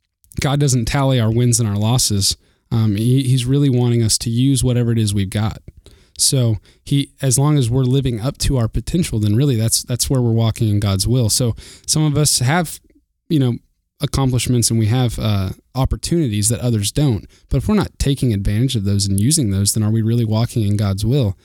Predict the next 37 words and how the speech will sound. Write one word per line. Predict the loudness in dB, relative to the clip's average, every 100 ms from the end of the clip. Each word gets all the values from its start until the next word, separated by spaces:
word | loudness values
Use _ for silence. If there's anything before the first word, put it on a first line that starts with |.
| _ _ _ _ _ -6
Uh, | -2 0
so, | 0 0 -2
so | -2 -2
for | 0
me, | 0 2 2 2 -2 -6 _ _ -6
I, | -4 -2 0
I |
want, | 2 2 0 -6 _
a-, | -4
as | 0 0 2
my | 0 0
kids | -2 -2
get | 0 0
older, | 2 0 -2 -2
I | 0
want | 0
them | 0
to | 0
realize | 0 0 0 0
that | -2
every | -2 0 0
accomplishment | 0 0 0 0 0 0
they | 0
get, | 0 0 0
I'm | -2
so | -2 0 0
proud | -2 -4 -4
of | -2
them, | 0 0 0 -6 _ _
but | -4 -2
I | 0
know | 2 2 2
that | 0 0
they | -4
can | -2 -2
do | 0
more, | 2 2 2 0